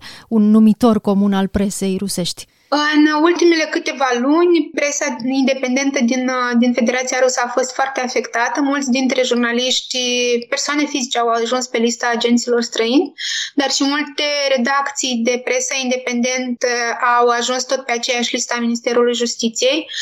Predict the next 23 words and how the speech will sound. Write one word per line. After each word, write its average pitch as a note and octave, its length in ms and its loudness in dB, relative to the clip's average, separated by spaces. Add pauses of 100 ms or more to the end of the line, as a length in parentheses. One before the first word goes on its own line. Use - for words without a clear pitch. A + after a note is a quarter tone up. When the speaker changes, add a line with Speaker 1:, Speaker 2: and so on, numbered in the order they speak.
(240)
Speaker 2:
Doar C#4+ 340 -2
câteva C#4+ 580 0 (580)
surse D4+ 460 -6
de A#3+ 80 -2
informare B3 580 -2
mai B3 240 -2
sunt, B3+ 520 -2 (340)
care B3 360 -2
pot C4+ 260 4
să C4 220 -2 (100)
se B3 200 -2
laude B3 440 2
că B3+ 200 -2 (520)
redau, B3+ 840 2 (220)
sau, A#3+ 400 -2 (380)
vin C4 180 -2
cu C4+ 100 -4
un B3+ 100 -2
conținut B3+ 440 0
cât A#3+ 180 0
de A#3 120 2
cât B3 220 -2
obiectiv. A#3 600 0